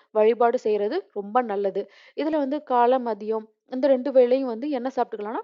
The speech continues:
பால், பழம் மட்டும் சாப்பிட்டுக்கலாம். விரதம் அந்த மாதிரி பால், பழம் சாப்பிட்டுட்டு விரதம் இருந்து மாலையில முருகன் கோயிலுக்கு போயிட்டு வழிபடுறது அப்படிங்கிறது ரொம்பவே சிறப்பு வாய்ந்தது.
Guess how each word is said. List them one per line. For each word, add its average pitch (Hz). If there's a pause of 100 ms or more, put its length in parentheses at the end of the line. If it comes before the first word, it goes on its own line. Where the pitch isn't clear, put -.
பால், 240
பழம் 220
மட்டும் 208
சாப்பிட்டுக்கலாம். 202 (360)
விரதம் 320 (140)
அந்த 277
மாதிரி 269
பால், 262
பழம் 247
சாப்பிட்டுட்டு 240
விரதம் 226
இருந்து 220
மாலையில 226
முருகன் 233
கோயிலுக்கு 214
போயிட்டு 214
வழிபடுறது 214
அப்படிங்கிறது 214
ரொம்பவே 220
சிறப்பு 214
வாய்ந்தது. 208